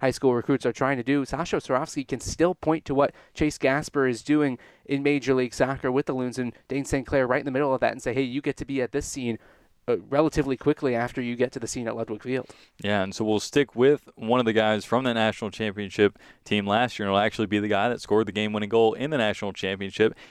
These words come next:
Speaker 2: and Amar Sejdic. And he's a guy that really was kind of on the outside looking in after being drafted by Montreal, uh, up in Canada, and the Impact drafted him, and he didn't really make the bench a ton. He wasn't really, like, kind of around the team, and so it was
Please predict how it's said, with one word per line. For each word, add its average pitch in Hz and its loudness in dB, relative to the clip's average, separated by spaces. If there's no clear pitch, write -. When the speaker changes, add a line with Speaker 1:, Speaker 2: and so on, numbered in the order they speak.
Speaker 2:
and 113 -2
Amar 120 4
Sejdic. 139 2
And 95 -2
he's 123 -2
a 127 0
guy 123 2
that 120 2
really 127 2
was 139 0
kind 151 -4
of 185 2
on 156 0
the 143 -2
outside 160 4
looking 127 2
in 127 0
after 104 0
being 101 -4
drafted 107 0
by 98 4
Montreal, 98 2
uh, - -14
up 90 2
in 90 -6
Canada, 127 0
and 90 -2
the 104 -4
Impact 107 -4
drafted 107 0
him, 104 0
and 107 -4
he 104 -4
didn't 127 -2
really 113 2
make 117 -2
the - -6
bench 131 2
a 127 -8
ton. 117 -2
He 117 -2
wasn't 98 -4
really, 104 0
like, 101 -2
kind 104 -8
of 95 -8
around 101 0
the 92 -4
team, 151 -6
and 123 -10
so 117 2
it 113 0
was 113 0